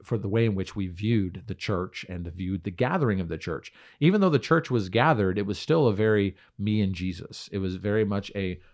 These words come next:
"I'm gonna have a private worship experience." And so that's, that's where we have s-, some of the concerns over all of the, uh, close your eyes, lift your hands, and kind of leave your body, leave your,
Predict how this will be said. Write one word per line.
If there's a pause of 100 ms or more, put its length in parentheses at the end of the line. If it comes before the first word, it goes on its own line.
(380)
"I'm
gonna
have
a
private
worship
experience."
And
so
that's, (460)
that's
where
we
have
s-,
some
of
the
concerns
over (220)
all
of
the, (380)
uh,
close
your
eyes,
lift
your
hands,
and
kind
of (280)
leave
your
body,
leave
your,